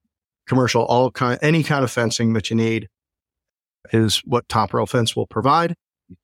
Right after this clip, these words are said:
Uh, the third one is something called the Designery, which is a very cool concept. So small retail footprint, very small, eight hundred to twelve hundred square feet. It's like an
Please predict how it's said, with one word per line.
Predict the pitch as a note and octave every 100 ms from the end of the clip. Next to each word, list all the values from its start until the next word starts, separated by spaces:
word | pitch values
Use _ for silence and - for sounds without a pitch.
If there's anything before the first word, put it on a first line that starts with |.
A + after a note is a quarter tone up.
| _
Uh, | A#2+ A#2+ A#2+
the | B2+
third | A#2 D3+ D3+
one | D#3+ D#3+
is | D3+ C3 B2
something | - C#3+ B2 C3 B2+
called | - B2+ A#2+ A#2+ A#2 A2+ -
the | A#2 B2
Designery, | A2+ A2+ A2 C3+ D#3+ A3 A3 _ _ _
which | B2 F#2
is | B2
a | A#2 - _ _ -
very | B2 B2+ B2+
cool | - - C3 B2
concept. | - C3+ C3+ - C#3+ -
So | - C3+ B2 C3+
small | - - - C#3+ D#3 F3 D#3+
retail | D3+ D3+ E3 D3
footprint, | - C#3+ - - B2+ B2 _ _ _ _ _ _
very | A#2 C3+ D#3
small, | - - B2+ A#2+ A#2+ A#2+ - _ B2+
eight | C3 B2
hundred | C3 C3 A#2+
to | B2
twelve | - A#2+ A#2
hundred | B2+ A#2+
square | - A#2 A2
feet. | - B2
It's | A2 C3+
like |
an | -